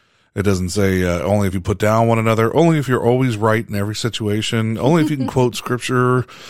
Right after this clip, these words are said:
Speaker 1: you know, forwards, backwards, and you know all of it. It doesn't say that. It just says, you know, only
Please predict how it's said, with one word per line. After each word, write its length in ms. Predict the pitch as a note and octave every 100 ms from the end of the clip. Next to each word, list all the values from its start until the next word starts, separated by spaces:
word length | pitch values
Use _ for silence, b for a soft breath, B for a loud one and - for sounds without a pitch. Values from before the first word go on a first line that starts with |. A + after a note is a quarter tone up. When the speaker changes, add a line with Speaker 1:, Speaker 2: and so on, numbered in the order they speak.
| B B
Speaker 1:
you 60 |
know, 120 | B2 G2
forwards, 480 | B2+ B2+ B2+ B2
backwards, 560 | - G2+ G2+ G#2+ G2+ F#2+
and 100 | F#2
you 60 | F#2+
know 220 | G#2 G2
all 260 | F2+ A2 A#2+
of 80 | -
it. 160 | A#2+
It 120 | A#2+
doesn't 240 | A2 C3+ C3
say 240 | - E3+
that. 240 | A#2+ F2 F2
It 80 |
just 200 | F2 A2+
says, 360 | - A#2+ A2 -
you 120 | - A#2
know, 220 | G#2+ G#2 - _ B B B B - _
only 960 | B2+ C#3 D3 D3 C#3+ C3 A2+ G#2 G#2+